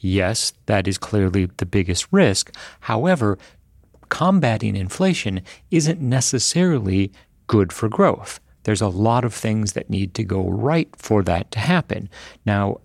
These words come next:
what the Fed is in effect saying, I'll suggest, is that the risks of runaway inflation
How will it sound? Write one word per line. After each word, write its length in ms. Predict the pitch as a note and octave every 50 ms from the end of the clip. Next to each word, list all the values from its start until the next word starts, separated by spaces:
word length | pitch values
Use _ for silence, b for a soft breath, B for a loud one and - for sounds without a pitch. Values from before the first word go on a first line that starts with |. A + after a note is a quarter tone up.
| _ _ -
what 280 | C3 A#2+ A2+ G#2 -
the 60 | A2+
Fed 400 | F#2+ - - B2+ A#2 A2+ G#2 G2
is 220 | - B2+ A2 F#2 G2+
in 140 | G#2+ G2 F#2+
effect 400 | - - - A3 A#3 A3 - -
saying, 560 | - - - F2 E2 D#2+ E2 F#2+ B2 C3 - - - -
I'll 180 | - G2 - -
suggest, 600 | - - G#2 E2+ F2 G2+ F2 G2 G2+ - - - B B B B B B B
is 220 | A#2 A2 F#2 G2+
that 320 | A2+ G#2+ A2 - - B2 G2+
the 120 | A2+ G#2
risks 540 | F#2 F#2+ A#2+ D3+ D3+ - - - - - - - - A#2+
of 340 | A2+ G#2+ G#2+ G#2+ G2+ G2+ - B B B B B -
runaway 520 | A2+ A2 A#2+ C3 B2+ B2 A#2 A2+ G#2+ G#2 G#2
inflation 840 | G2 G2 - - C3 C#3+ D3+ D#3 C3+ - - F2 F2 F2+ G#2 A#2+